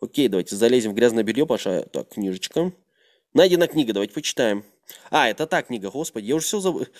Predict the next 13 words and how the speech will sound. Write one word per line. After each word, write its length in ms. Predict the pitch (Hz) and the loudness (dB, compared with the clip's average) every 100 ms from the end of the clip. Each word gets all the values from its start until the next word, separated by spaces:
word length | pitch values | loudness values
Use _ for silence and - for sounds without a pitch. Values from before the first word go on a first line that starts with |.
| - | 2
я 120 | 180 | 6
уже 140 | 202 160 | 6 6
забыл, 280 | 226 262 220 | 4 2 -2
что 100 | 196 | -2
происходило 480 | 180 - 170 202 | -2 -2 0 2
в 60 | 170 | 2
той 140 | 165 | 0
комнате. 340 | 160 139 101 69 | 0 0 -2 -4
Может, 220 | 135 127 | -2 -2
белье 220 | 117 165 220 | -2 2 2
разберём 360 | 135 98 92 | 2 0 -2
ещё, 140 | 82 104 | -4 -6
нет? 220 | 165 - | -6 -8